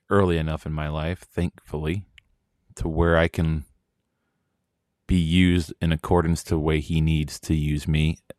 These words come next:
in his, uh, you know, his, uh,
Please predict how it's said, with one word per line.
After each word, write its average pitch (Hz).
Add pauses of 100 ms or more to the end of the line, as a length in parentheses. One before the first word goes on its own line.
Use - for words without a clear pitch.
(160)
in 80
his, 80
uh, 76 (920)
you 87
know, 73
his, 82
uh, 76